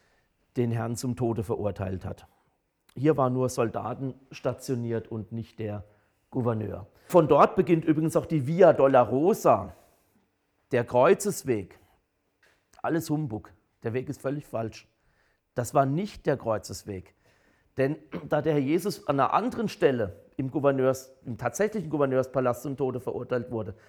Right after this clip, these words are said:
war der Kreuzesweg ein ganz anderer. Also die, äh,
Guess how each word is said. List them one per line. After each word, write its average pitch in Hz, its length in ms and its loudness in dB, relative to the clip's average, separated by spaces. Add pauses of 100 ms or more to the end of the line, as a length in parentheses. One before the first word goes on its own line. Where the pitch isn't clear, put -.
(140)
war 120 100 0
der 123 120 -2
Kreuzesweg 135 640 -4
ein 117 120 -4
ganz 117 260 -10
anderer. 135 540 -4 (360)
Also 127 200 -2
die, 131 300 0
äh, 117 440 -2